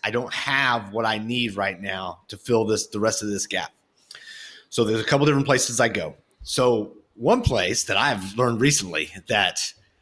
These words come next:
I'm gonna, it's, truthfully, it's a little embarrassing to say, is I go to this, like, it's a fantasy world, but we always associate fantasy with wrong things. That's not what I'm talking about. I'm talking about, like, this. I start picturing myself,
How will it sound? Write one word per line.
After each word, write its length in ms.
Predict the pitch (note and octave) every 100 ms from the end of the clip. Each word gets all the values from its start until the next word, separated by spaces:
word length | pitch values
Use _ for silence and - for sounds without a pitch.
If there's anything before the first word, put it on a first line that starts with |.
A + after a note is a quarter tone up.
| _
I'm 120 | E3 G3+
gonna, 360 | C#3 G2+ F2 E2
it's, 140 | -
truthfully, 320 | - D3 G2+
it's 140 | F#2+ G#2+
a 40 |
little 180 | B2 A2+
embarrassing 420 | G2+ A2+ G#2+ F#2+
to 40 |
say, 220 | - A#2+ G2
is 100 | F2+
I 120 | D3+
go 200 | F#3 A3+
to 80 | A#3
this, 220 | D3 B2+
like, 400 | A#2+ A2+ G2+ - - _ _ - - - _ _ _ _ _ _ _ _ - - -
it's 140 | D3+
a 60 | C#3+
fantasy 460 | G#3 A#3+ G#3 - B2+
world, 380 | A2 G#2 F#2+ F2+ C#3+
but 240 | C#3 - D#3
we 120 | F#3+
always 240 | G3 F3+
associate 460 | D3 D#3 C#3+ B2+ -
fantasy 420 | B2+ A#2+ A2+ A#2
with 220 | G#2 F#2+
wrong 260 | G#2 G#2+ G2+
things. 240 | G2 D#2
That's 160 | G#2+ B2
not 80 | B2
what 60 |
I'm 60 | A2+
talking 180 | G#2+ G2
about. 140 | D#2
I'm 80 | -
talking 280 | A3 A#3+ G3+
about, 220 | D#3 C3+
like, 180 | B2 -
this. 160 | B2+
I 80 | D3
start 300 | - G#3+ -
picturing 400 | - F3 D#3 C3+
myself, 360 | B2 - B2